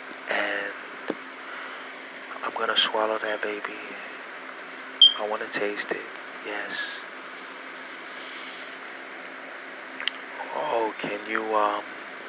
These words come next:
can you kiss me after I, I taste you, baby? Yes. If you wanna taste yourself, yes, you can.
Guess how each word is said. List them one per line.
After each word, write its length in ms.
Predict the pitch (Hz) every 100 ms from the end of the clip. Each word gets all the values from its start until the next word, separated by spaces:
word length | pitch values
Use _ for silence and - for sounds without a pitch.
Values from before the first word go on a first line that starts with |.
| - - - - - - - - - - - - - - - -
can 140 | 110
you 100 | 110
kiss 320 | - 113 110 -
me 240 | 131 127
after 340 | - 107 - 107
I, 440 | 104 104 - 110
I 20 |
taste 360 | 101 113 113 -
you, 60 |
baby? 300 | 131 127 127 135
Yes. 240 | 110 104 104 - - - - - -
If 120 | -
you 80 | 113 107
wanna 160 | 107
taste 380 | - 110 110 -
yourself, 400 | 135 - 143 143 - - - - - - - - - - - - -
yes, 380 | 113 104 - -
you 60 | -
can. 300 | - 104 104